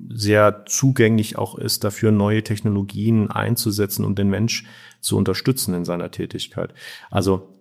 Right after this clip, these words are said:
nehmen wir das klassische Beispiel der Cyberabwehr, das Erkennen von Angriffen.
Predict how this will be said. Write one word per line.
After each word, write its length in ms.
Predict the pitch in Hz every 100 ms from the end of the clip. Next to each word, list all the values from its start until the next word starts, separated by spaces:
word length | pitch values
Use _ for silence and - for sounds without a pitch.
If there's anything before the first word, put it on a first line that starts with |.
| _ -
nehmen 240 | 104 104
wir 40 |
das 140 | 98 -
klassische 360 | 95 104 98
Beispiel 320 | 98 95 98 101
der 100 | 95
Cyberabwehr, 1000 | 98 95 92 - 104 107 113 - -
das 140 | 98 95
Erkennen 520 | 98 - 104 113 98
von 220 | - 92
Angriffen. 720 | 90 92 90 98 92 104 104